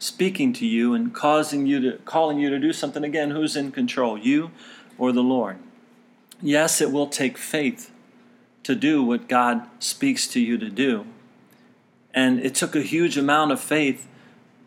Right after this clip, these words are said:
for Moses to do what he did as well. It may look like a snake to you, right? In other words, something that you want no part of,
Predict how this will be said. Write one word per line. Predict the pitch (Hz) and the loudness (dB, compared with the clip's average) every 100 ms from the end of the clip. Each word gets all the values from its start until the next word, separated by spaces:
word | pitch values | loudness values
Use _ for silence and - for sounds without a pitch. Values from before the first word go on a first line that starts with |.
| _ | _
for | - 135 | 0 2
Moses | 131 147 156 131 123 | 4 4 2 0 -4
to | - 123 | -2 -2
do | 120 147 | 0 0
what | 135 123 107 | 2 -2 -2
he | 135 139 | -4 -4
did | 113 107 107 | -4 -10 -10
as | 110 117 | -8 -4
well. | 117 98 - - - - _ _ _ _ _ _ _ _ _ _ | -4 -4 -14 -20 -20 -20 _ _ _ _ _ _ _ _ _ _
It | 143 | 0
may | 143 160 180 | 2 4 4
look | 165 156 151 | 2 2 2
like | 147 143 | 2 0
a | |
snake | 135 - 147 147 - - | -2 -2 0 0 -2 -8
to | 113 | -8
you, | 98 101 98 - - - | -6 -6 -8 -18 -20 -4
right? | 113 120 120 - - - - - | 0 0 -2 -12 -20 -18 -16 -2
In | 143 | 4
other | 160 165 | 6 8
words, | 151 139 135 | 6 4 4
something | 170 175 180 170 160 | 4 4 2 2 4
that | 147 143 - - | 6 4 2 -4
you | 123 156 | 2 4
want | 156 151 - | 4 2 2
no | 139 143 139 | 2 2 0
part | - - 139 131 117 - | -6 2 6 6 4 -6
of, | 101 98 - | -8 -8 -18